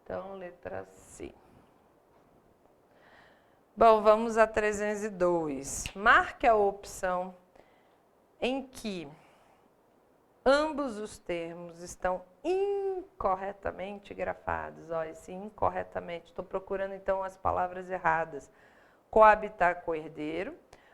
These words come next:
Coordenar, coobrigar. Cofundador, codominar. Coexistência, coindicado.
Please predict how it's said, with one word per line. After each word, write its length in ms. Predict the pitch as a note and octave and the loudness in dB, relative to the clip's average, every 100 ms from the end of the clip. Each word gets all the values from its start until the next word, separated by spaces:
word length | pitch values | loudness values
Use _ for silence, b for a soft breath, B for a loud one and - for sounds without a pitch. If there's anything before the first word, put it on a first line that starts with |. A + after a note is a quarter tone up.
| b | b
Coordenar, 720 | - A3 G#3+ G#3 G3+ F#3+ F3 E3+ | 4 4 4 0 -4 -4 -6 -6
coobrigar. 1000 | - F3 E3 D#3+ D#3 D3+ D#3 D#3 B3 - b b b - | -4 -2 -2 -6 -10 -2 0 2 -2 -8 b b b 4
Cofundador, 880 | B3 C4+ C4+ A#3 A3 G3 F#3 F#3 | 6 6 2 -10 0 0 2 -4
codominar. 1000 | F#3 G3+ F3+ F3 E3+ D#3+ D#3+ D#3+ E3 A3+ - b b _ | -4 -6 -4 -6 -8 -12 -8 -4 -4 -6 -10 b b _
Coexistência, 1040 | - C4 C4 G#3+ A3 - - G#3+ A3 - F#3 | 6 6 6 2 -8 -6 -4 -2 -4 -4 -6
coindicado. 1120 | - G3 F#3 F3 - - F3+ F3+ F#3+ A3 | -4 -6 -4 -12 -10 6 10 10 8 4